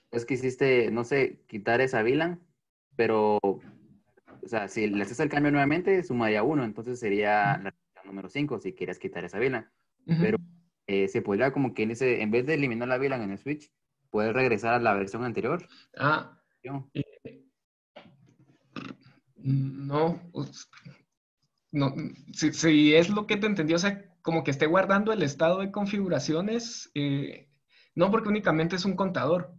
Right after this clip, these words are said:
Speaker 2: no es
Speaker 1: Ah,
Speaker 2: que esté
Speaker 1: ok.
Speaker 2: guardando un archivo de configuración asociado al número, digamos.
Speaker 1: Ah, ya, ok.
Speaker 2: Ujú.
Speaker 1: Gracias.
Speaker 2: Muy bien.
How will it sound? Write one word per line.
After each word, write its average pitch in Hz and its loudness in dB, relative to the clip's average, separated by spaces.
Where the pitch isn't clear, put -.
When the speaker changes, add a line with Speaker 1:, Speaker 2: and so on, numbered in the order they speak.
Speaker 2:
no 151 -6
es 160 -4
Speaker 1:
Ah, 107 -2
Speaker 2:
que 165 -2
esté 170 -2
Speaker 1:
ok. 160 0
Speaker 2:
guardando 170 2
un 165 0
archivo 165 -2
de 170 -6
configuración 156 -6
asociado 143 -4
al 143 -4
número, 160 -2
digamos. 151 -8
Speaker 1:
Ah, 110 -2
ya, 90 -4
ok. 98 -10
Speaker 2:
Ujú. 143 -2
Speaker 1:
Gracias. 135 0
Speaker 2:
Muy 151 -6
bien. - -18